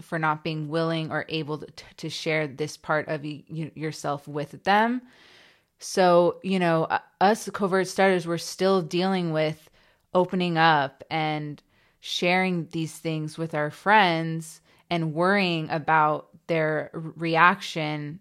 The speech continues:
and all that stuff. And I just, I just remember feeling that way because I didn't want people to look at me d-, different after I disclosed it. As I started opening up about it, I realized that the reason I am coming out about my stutter is so I can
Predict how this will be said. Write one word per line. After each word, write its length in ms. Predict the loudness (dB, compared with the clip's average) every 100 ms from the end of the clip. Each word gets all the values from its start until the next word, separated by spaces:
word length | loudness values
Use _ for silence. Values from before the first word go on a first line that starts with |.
| -8
and 240 | -6 -4
all 240 | -2 0 0
that 220 | -2 -4
stuff. 520 | -4 0 0 0 -6
And 100 | -6
I 120 | -4 -4
just, 260 | -8 -8 -4
I 100 | -4
just 280 | -4 -8 -16 _ -12
remember 560 | -8 -2 -2 -2 -2 -4
feeling 540 | -4 -4 -4 -4 -6 -8
that 320 | -2 -2 -2
way 220 | -6 -6
because 320 | -8 -10 -6
I 100 | -6
didn't 260 | -4 -6 -6
want 400 | -2 -2 -2 -8 _ _ _
people 540 | -10 -8 -2 -2 -2 -6 _ _ _
to 140 | -6 -4
look 300 | 2 2 2
at 160 | 0
me 160 | -2 -6
d-, 120 | -8
different 640 | -8 -6 -6 -4 -4 -4 0
after 340 | -2 -2 -4
I 160 | -4 -6
disclosed 720 | -12 -14 -4 0 2 0 -2
it. 380 | -2 -2 -4 _ _ -4
As 220 | -2 0
I 80 | -2
started 340 | -2 0 2
opening 340 | 0 -2 -4 -4
up 140 | -2
about 340 | -2 2 2 2
it, 140 | -2
I 80 | -4
realized 580 | -2 0 0 0 -4 -4
that 360 | -2 -2 -4 -6
the 140 | -6
reason 400 | -4 -4 -4 -6
I 220 | -4 -4
am 200 | -4 -6
coming 320 | -8 -6 -4
out 180 | -4 -2
about 260 | 0 -2 -4
my 120 | -8
stutter 580 | -10 -8 -6 -2 0 0
is 220 | -2 -6
so 240 | -4 -4 -2
I 180 | -4
can 360 | -4 -8 -8 -10